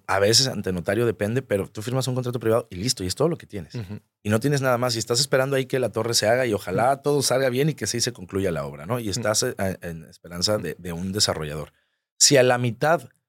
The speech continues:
Speaker 1: tú quisieras recuperar ese dinero, tú no puedes revender tu,
Speaker 2: Sí, no.
Speaker 1: tu, tu capital. Si quisieras recuperar tu dinero,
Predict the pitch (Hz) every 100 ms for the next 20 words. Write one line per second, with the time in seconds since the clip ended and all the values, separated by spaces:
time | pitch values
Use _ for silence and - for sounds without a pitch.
0 | _ - 131 156 160 160 165 147 110 113
1 | 127 147 127 123 - 214 233 127 123 131
2 | 120 110 107 107 110 120 131 117 107 117
3 | 107 98 - 107 95 92 92 85 87 147
4 | - 120 113 107 160 180 135 113 131 151
5 | 135 170